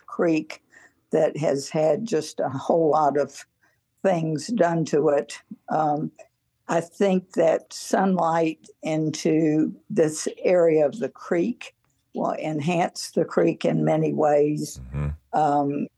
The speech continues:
Speaker 1: I am, uh, concerned about some of the steel beam barriers and the concrete, how the, that are gonna be left there, how that's gonna impact all of that.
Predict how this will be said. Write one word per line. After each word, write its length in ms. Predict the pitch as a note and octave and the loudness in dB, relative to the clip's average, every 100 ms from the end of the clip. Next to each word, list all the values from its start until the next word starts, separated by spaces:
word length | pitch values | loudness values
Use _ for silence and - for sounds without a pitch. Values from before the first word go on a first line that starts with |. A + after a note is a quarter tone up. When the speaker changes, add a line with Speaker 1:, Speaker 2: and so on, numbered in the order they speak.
| - | -4
Speaker 1:
I 160 | D#3 - | -4 0
am, 400 | E3 D#3+ D#3+ C#3+ - - | 0 2 0 -2 -8 -6
uh, 120 | C#3+ A2+ - _ _ _ - | -4 -6 -10 _ _ _ -2
concerned 640 | E3+ C#3+ - D#3 D#3+ D#3 | 0 0 0 0 2 2
about 400 | - D3+ D3 - | 2 2 2 -2
some 320 | - D#3 D#3+ D3+ | -4 -2 0 0
of 120 | A3+ | 0
the 140 | C#3+ | -2
steel 460 | - - D#3+ E3 D3+ | -4 0 2 4 4
beam 460 | D3 E3 D#3 D3+ | 2 2 2 0
barriers 840 | D3+ D#3+ D#3 D#3 D#3 D3+ D3+ D3 - | 2 2 4 2 2 2 2 0 -6
and 160 | - - | -8 -8
the 60 | |
concrete, 800 | - D#3 D#3+ D#3 - - D#3+ - - - _ | -6 -4 -2 -2 0 2 2 -4 -16 -20 _
how 260 | E3+ D3+ A3+ - - | 0 2 0 -8 -4
the, 240 | - C#3+ - | 0 0 0
that 200 | D3+ D3+ | 0 2
are 80 | C3 | 2
gonna 260 | D#3 D3+ | 0 0
be 220 | D3 D3+ | -2 -2
left 420 | D3+ D#3 D3 - - | 0 0 0 -2 -4
there, 400 | D3+ D3+ C#3+ D#3+ | -2 0 -2 -2
how 240 | D3 D3 | -4 -2
that's 400 | D#3 D3+ - - | 0 0 -2 -6
gonna 280 | D3+ D3 D3 | -4 -2 -2
impact 720 | D3+ D#3 E3+ F#3 G#2 - - _ _ _ - | -2 -4 -2 -2 -2 -6 -20 _ _ _ -2
all 240 | E3 E3 | 0 0
of 140 | E3 | 0
that. 340 | - D#3+ D#3+ | 0 0 0